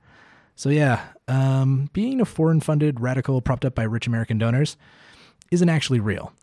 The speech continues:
And we need the support of real awesome folks like you. So we are running a fundraising drive for the whole month of September, and we are looking for folks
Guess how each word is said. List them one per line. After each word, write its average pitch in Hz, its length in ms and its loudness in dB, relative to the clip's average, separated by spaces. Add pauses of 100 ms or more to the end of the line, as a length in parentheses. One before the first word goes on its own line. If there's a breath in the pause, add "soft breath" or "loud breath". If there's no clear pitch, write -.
(580)
And 127 140 2
we 143 80 4
need 185 160 4
the 196 60 2
support 147 340 -2
of 117 160 -8
real 131 400 -2
awesome 104 320 -4
folks - 320 -12
like - 220 -16
you. - 160 -14 (680 soft breath)
So - 140 -8
we 170 220 0
are 220 160 2
running 156 380 2
a - 40 -20
fundraising 147 560 0
drive 117 320 -4 (100)
for - 360 -10
the 101 80 -4
whole 233 180 -2
month 160 180 2
of 117 60 -10
September, 98 420 -8 (460 loud breath)
and 123 160 -2
we 185 80 2
are 175 80 2
looking 160 180 2
for 139 120 0
folks - 340 -4